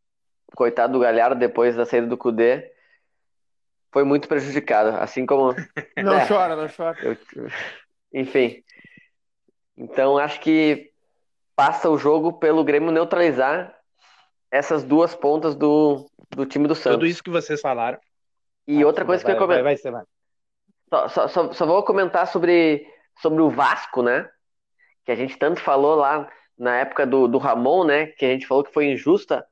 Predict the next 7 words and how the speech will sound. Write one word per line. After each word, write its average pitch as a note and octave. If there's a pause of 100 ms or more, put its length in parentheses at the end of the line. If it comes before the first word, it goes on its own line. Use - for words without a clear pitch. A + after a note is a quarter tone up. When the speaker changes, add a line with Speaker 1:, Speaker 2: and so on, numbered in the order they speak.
(300)
Speaker 1:
a C#3
demissão D3
do, B2+
do B2
Ramon, C3 (760)
que B2+
o, A#2+